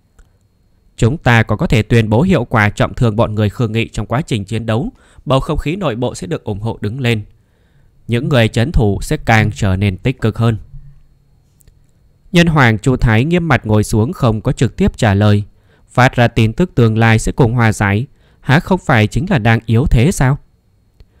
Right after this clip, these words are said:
Mà đừng nói phía dưới đang nghị luận, chính hắn cũng đều rất mờ mịt. Ý nghĩ, cái ý nghĩa kiên trì như vậy thì nằm ở đâu?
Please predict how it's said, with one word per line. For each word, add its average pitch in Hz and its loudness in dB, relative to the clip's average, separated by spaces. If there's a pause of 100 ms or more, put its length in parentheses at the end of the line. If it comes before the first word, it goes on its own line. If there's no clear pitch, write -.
(260)
Mà 127 4
đừng 123 0
nói 120 2
phía 127 2
dưới 131 2
đang 196 -2
nghị 160 0
luận, 113 2
chính 117 -2
hắn 127 0
cũng 196 -6
đều 123 2
rất 233 -2
mờ 113 2
mịt. 110 0 (580)
Ý 117 2
nghĩ, 185 -2 (600)
cái 117 2
ý 123 2
nghĩa 139 0
kiên 123 0
trì 113 2
như 147 0
vậy 127 2
thì - 2
nằm 113 2
ở 104 4
đâu? 139 2